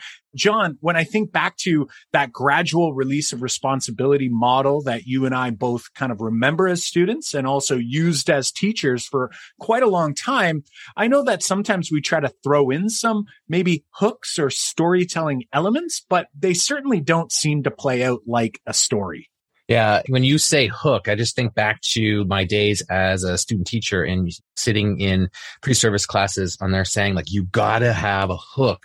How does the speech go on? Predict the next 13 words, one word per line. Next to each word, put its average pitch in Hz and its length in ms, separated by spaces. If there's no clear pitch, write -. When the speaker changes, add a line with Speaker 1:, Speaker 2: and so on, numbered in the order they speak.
Speaker 2:
to 104 100
your 95 100
lesson." 87 600
And 110 100
what 120 120
they 196 80
were 131 60
trying 143 200
to 101 40
say 185 200
back 107 260
then 139 320
is 135 380